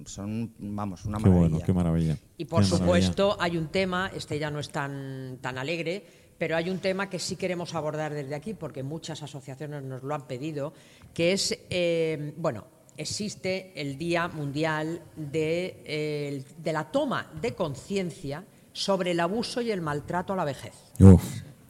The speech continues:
Speaker 3: Es muy, muy importante concienciar a toda la sociedad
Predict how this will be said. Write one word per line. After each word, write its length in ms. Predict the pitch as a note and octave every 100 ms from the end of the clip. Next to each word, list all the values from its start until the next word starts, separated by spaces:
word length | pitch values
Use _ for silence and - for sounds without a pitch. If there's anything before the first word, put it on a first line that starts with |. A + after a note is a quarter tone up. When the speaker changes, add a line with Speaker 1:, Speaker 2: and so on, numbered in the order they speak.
| -
Speaker 3:
Es 180 | D3+ D#3
muy, 460 | F3+ A3 C#4 C#4 -
muy 360 | G3 G#3+ B3+ A3
importante 640 | F#3+ F3 D#3+ G3+ G#3 G3+
concienciar 720 | F#3 E3 - D#3 F3 D#3 A2 - - - -
a 180 | D#3 E3+
toda 280 | A3+ A3+ G3+
la 100 | F3
sociedad 580 | D#3+ D#3+ D#3+ E3+ A3+